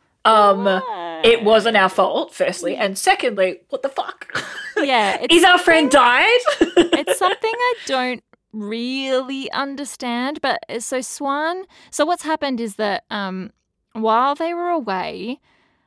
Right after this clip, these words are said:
Speaker 2: Leandrin has arrived back at the tower, but then thirteen Black Aja members have, like, killed some people. So I think an
Speaker 1: Mm.
Speaker 2: Aes Sedai died and some warders, and they stole a bunch of ter'angreal.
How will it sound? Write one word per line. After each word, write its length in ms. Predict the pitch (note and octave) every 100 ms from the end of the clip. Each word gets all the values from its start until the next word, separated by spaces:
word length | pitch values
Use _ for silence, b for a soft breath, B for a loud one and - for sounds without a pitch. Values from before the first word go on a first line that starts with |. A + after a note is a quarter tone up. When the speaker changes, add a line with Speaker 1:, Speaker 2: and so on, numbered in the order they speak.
| _
Speaker 2:
Leandrin 560 | A#3+ B3 B3+ C#4 D4 D4
has 140 | C#4
arrived 380 | B3 A#3 A3 G3+
back 300 | A3 A3 -
at 160 | B3 C#4+
the 120 | G#3+
tower, 800 | - - A#3 B3 B3+ G3+ A#2+ C3+ b b _
but 220 | C4 -
then 440 | A#3+ A#3 A3+ A3 - -
thirteen 1000 | - B3+ C4 C#4 C4 C4 A#3+ A#3 A3+ G3+ _ _ -
Black 320 | A3 G#3+ A#3
Aja 400 | A3 G#3+ G#3+ G#3
members 760 | F#3+ F3+ E3 D3 A#3+ C#4 - - _ _ _ _
have, 260 | - A#3 G3+
like, 260 | G3+ F#3 -
killed 480 | - B3+ C#4 D4+
some 320 | - - C#4 C#4
people. 540 | B3 C4+ C#4+ E4 F#4+
So 480 | - G#3+ G3 F#3 F3+ b b A#3
I 80 |
think 240 | G#3+ B3+ -
an 100 | D#4+
Speaker 1:
Mm. 140 | B3
Speaker 2:
Aes 120 | B3 -
Sedai 220 | A3+ G3+
died 280 | G3+ F#3 F3+
and 140 | F#3+
some 200 | - F#3+
warders, 520 | F3+ F#3+ G3 D#3+ F3 -
and 140 | G#3
they 120 | G3+ G3+
stole 560 | - - A#3+ C4+ D#4
a 60 | D4+
bunch 300 | C4+ A#3 -
of 100 | A3
ter'angreal. 920 | - G3+ G3+ G#3+ G#3 E3+ B2+ B2